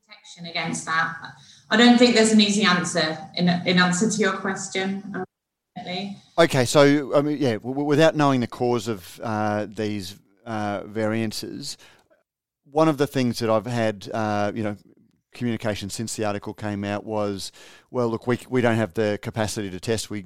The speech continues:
Speaker 2: we can't afford the, the equipment needed to test." Um, I, I guess, firstly,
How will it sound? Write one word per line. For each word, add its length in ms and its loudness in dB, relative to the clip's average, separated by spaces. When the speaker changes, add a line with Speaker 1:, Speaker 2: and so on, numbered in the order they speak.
Speaker 2:
we 140 -6
can't 220 -4
afford 320 -8
the, 240 -8
the 260 -6
equipment 460 -6
needed 320 -6
to 60 -10
test." 500 -8
Um, 520 -2
I, 280 -2
I 80 -2
guess, 180 0
firstly, 800 0